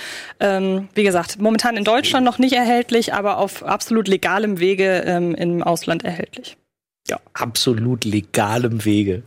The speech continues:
Speaker 1: Ja, ich wollte damit betonen, dass ich, äh, nicht irgendwelche zwielichtigen
Speaker 2: Oh, ich find das auch
Speaker 1: Plattformen nutze.
Speaker 2: <clears throat> Solche Kommentare werden bei mir mal gelöscht.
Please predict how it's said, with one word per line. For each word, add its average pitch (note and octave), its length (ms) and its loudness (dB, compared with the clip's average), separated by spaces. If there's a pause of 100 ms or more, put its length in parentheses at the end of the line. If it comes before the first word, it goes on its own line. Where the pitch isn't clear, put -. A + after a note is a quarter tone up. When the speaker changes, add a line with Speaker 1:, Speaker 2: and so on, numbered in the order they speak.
Speaker 1:
Ja, F#3 40 -2
ich F3+ 80 -2
wollte A3+ 200 2
damit G#3+ 240 2
betonen, A#3 400 2
dass G3+ 180 0
ich, - 320 0
äh, F#3+ 240 4
nicht G#3+ 460 0
irgendwelche F#3+ 800 2 (180)
zwielichtigen F3+ 840 2 (180)
Speaker 2:
Oh, C#3+ 320 4
ich C3 140 0
find A#2+ 120 2
das A2+ 80 0
auch - 80 -6
Speaker 1:
Plattformen E3 380 2
nutze. D3 300 -2 (280)
Speaker 2:
<clears throat> C#3+ 300 2
Solche A2+ 200 0
Kommentare A2 560 0
werden G#2 160 0
bei G#2 80 0
mir G#2 160 0
mal G2 100 -2
gelöscht. G2 540 -2